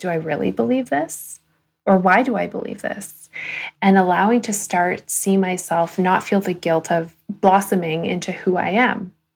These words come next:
And that is not keeping myself small so I don't make others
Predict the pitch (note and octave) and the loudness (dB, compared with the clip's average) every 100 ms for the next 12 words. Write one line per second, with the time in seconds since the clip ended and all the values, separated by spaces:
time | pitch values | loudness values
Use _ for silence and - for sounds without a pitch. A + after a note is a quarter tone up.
0 | _ _ _ _ _ _ - G3+ F#3+ E3+ | _ _ _ _ _ _ 4 6 4 2
1 | - G3 F3 E3+ - - - _ F#3+ F#3 | -2 0 -2 -4 -12 -20 -20 _ 2 4
2 | F#3 F#3 G3 - _ _ - - - G3 | 4 2 -2 -12 _ _ -20 -16 -2 2
3 | F#3+ F#3+ F#3 - E3+ - - F3+ E3+ F3 | 2 0 -2 0 0 0 -2 2 2 2
4 | F3 F#3 F3 F3 F3 F3 - F3 F#3 - | 2 -2 0 -2 -2 -2 -2 0 -2 -2
5 | - | -6